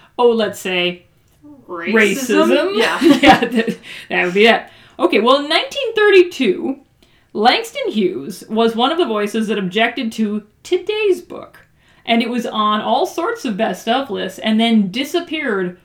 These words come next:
Speaker 1: from a ton of them, not just because of him. A lot of other people spoke out against it. Um, but I can tell you, uh, finding the original in a library can't be done unless you're, you're going to a, a reference library.
Speaker 2: So it's been redone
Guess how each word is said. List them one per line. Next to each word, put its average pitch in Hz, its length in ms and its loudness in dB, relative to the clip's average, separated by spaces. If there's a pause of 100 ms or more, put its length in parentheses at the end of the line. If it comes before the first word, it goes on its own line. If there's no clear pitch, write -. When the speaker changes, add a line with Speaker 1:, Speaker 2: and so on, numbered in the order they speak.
Speaker 1:
from 220 100 -6
a 226 60 -2
ton 277 220 -2
of 226 60 -4
them, 202 220 -4 (640)
not 403 300 0
just 349 200 2
because 220 260 -2
of 175 100 -4
him. 190 160 -6
A - 20 -4
lot 226 200 2
of 208 60 -4
other 208 160 -2
people 190 220 -4
spoke 185 260 -8
out 180 140 -6
against 180 360 -8
it. 381 220 -4
Um, 220 440 0 (240)
but 370 100 -4
I 415 120 -2
can 370 120 -4
tell 415 240 -2
you, 330 240 2 (260)
uh, 294 400 -2
finding 466 520 0
the 277 140 0
original 294 580 0
in 269 120 -2
a 247 60 -2
library 302 540 0 (920)
can't 539 220 -4
be 427 100 -6
done 294 220 2
unless 233 240 0
you're, 240 260 -2
you're 226 120 -2
going 240 220 0
to 233 200 0
a, 214 300 0
a 214 60 -4
reference 208 460 -4
library. - 500 -14
Speaker 2:
So 220 220 -14
it's 214 120 -16
been 202 280 -12
redone 185 760 -8